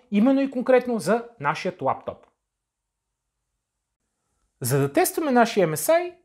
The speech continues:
използваме различни бенчмаркове. Започваме с аида шейсет и четири, където подлагаме процесора на пълен товар с така наречения burn-in тест.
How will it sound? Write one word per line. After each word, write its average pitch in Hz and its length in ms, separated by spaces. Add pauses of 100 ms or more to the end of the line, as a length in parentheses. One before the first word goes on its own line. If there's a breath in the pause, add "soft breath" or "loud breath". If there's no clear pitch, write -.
(120)
използваме 294 560
различни 247 680
бенчмаркове. 135 680 (560)
Започваме 349 540
с - 220
аида 262 200
шейсет - 400
и 156 40
четири, 269 440
където 294 540 (120)
подлагаме 262 480
процесора 277 460
на 269 160
пълен 269 240
товар 269 260
с - 180
така - 240
наречения 240 580
burn-in 170 400
тест. - 360